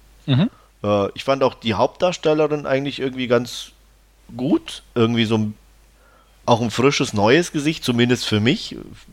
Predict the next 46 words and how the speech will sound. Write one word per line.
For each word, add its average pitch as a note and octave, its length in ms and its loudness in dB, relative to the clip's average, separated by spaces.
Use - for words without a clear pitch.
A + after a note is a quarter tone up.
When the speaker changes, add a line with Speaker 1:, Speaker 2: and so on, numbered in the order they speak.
Speaker 2:
Kann C3 100 -4
Speaker 1:
Ja. C3+ 160 2
Speaker 2:
sein, A#2+ 220 0
dass B2 180 -2
die B2 100 -4
irgendwo B2 380 -2
schon A2+ 200 -6
mal A2 140 2
dabei G#2+ 400 2
war C3+ 200 2
in C3 40 -8
irgendeiner B2+ 300 -2
Serie B2+ 480 0
oder A#2 160 0
sonst B2 380 -2
was. D3 280 0
Speaker 1:
<laughs> - 180 -16
Speaker 2:
Äh, A#2 400 2
das A#2 240 2
ist - 100 -10
mir B2+ 160 2
auf A#2 140 0
jeden A#2 140 2
Fall G#2 180 2
nicht B2 180 -2
bekannt, D3 380 0
aber A#2 120 2
das A#2+ 140 2
fand B2 220 0
ich A#2 100 -2
schon, A2 300 -2
auch A#2 160 2
schon D3 180 2
mal C3+ 140 4
nicht C#3 200 -2
schlecht. C#3 440 0
Und A2+ 180 2
die, A#2 260 0
die A2+ 200 -2
wirkte B2 320 0
eigentlich A2 280 -2
echt A2+ 200 -4
sympathisch A2+ 600 0
und A2 160 0
auch, G#2+ 480 2
ähm, G2+ 160 -4